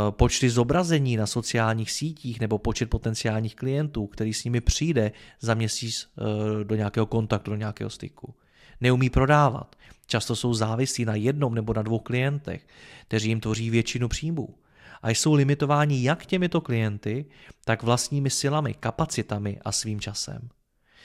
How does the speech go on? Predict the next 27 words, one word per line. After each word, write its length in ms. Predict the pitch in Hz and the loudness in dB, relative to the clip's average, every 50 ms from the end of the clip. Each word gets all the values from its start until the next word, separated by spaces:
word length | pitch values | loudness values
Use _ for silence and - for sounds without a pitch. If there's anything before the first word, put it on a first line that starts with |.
| - - - - _ _ - | -20 -20 -20 -20 _ _ -6
Někomu 260 | 110 107 123 120 123 | -2 0 2 2 2
to 120 | - 135 127 | 2 0 0
stačí, 460 | - - 131 - - - - - _ _ | 0 0 -2 -2 -4 -8 -10 -12 _ _
ale 140 | 104 104 104 | -4 -2 0
moje 220 | 104 110 113 117 | 2 2 2 2
zkušenost 440 | - - 131 120 - 135 135 139 - | 0 -2 -4 -4 -2 -2 -2 -2 -2
je 60 | 151 | -2
taková, 440 | 139 120 - - 117 107 104 104 107 | -4 -4 -4 -4 -2 0 0 0 0
že 300 | 107 113 113 113 113 110 - - _ _ _ _ _ _ _ _ _ _ _ - - - | 0 2 2 2 0 0 -4 -10 _ _ _ _ _ _ _ _ _ _ _ -20 -2 0
postupem 500 | 147 127 - - - 180 - 180 170 160 | 2 2 4 2 2 4 4 4 2 2
času 500 | - 127 113 - - - 98 87 - - - - - - - - - | 0 0 0 0 -2 -4 -4 -6 -6 -10 -18 -20 -20 -20 -20 -20 -18
z 100 | - - | -10 -2
toho 180 | - 123 123 127 | 2 4 4 4
člověk 340 | 123 - - 131 127 127 120 | 2 0 0 2 2 2 2
začne 320 | 120 113 - - 123 113 | 0 -2 0 -2 -2 -2
být 140 | 113 110 - | -4 -4 -6
unavený. 560 | 107 104 107 107 120 120 - - - - - _ _ _ _ - - - - - _ | -6 -8 -6 -8 -8 -10 -10 -10 -12 -14 -16 _ _ _ _ -20 -20 -20 -20 -12 _
Může 200 | - 120 117 131 | -2 0 2 2
se 160 | - - 151 139 | 4 4 4 4
roztrhnout, 760 | 139 123 - - - 127 123 113 110 101 98 101 - - - - _ _ _ _ _ _ _ _ - - - - - | 4 2 0 -2 -2 -2 -2 -2 -2 -2 -2 -4 -10 -14 -18 -20 _ _ _ _ _ _ _ _ -20 -20 -20 -8 -2
ale 180 | 127 117 117 | 2 2 4
pak 160 | - 117 104 - | 4 2 0 0
se 140 | - 113 | -2 -4
něco 200 | 104 98 - - | -4 -4 -4 -6
stane. 380 | - - - - - 135 120 - - _ _ | -6 -6 -6 -8 -8 -8 -10 -12 -16 _ _
Klient 320 | - - 110 107 107 101 - | -6 -4 -2 0 -2 -2 -2
skončí, 640 | - - 127 123 131 131 - - 127 117 113 113 | -2 -2 -2 -2 0 -2 -2 -2 -2 -4 -4 -6